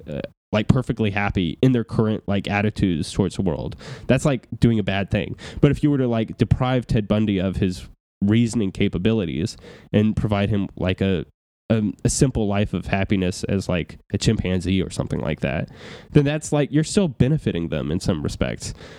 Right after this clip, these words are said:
Um, so the idea on the inhibitory model of hell is that, yeah, sin does corrupt us. Like, uh, there's a sort of Aristotelian virtue ethics idea that, like, you become how you behave,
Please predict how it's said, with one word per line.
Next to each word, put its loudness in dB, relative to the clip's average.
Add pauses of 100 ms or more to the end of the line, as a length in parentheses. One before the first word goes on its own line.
(220)
Um, 2
so 4
the 0
idea 0 (260)
on 2
the 2
inhibitory 2
model 0
of -4
hell -2
is 0
that, 0
yeah, 0 (340)
sin 4
does 0 (600)
corrupt 2
us. -2
Like, -2 (380)
uh, -2
there's 0
a 2
sort 2
of -4
Aristotelian 0
virtue 0
ethics -4
idea -2
that, -6
like, -2
you 4
become -2 (200)
how -2
you 0
behave, -2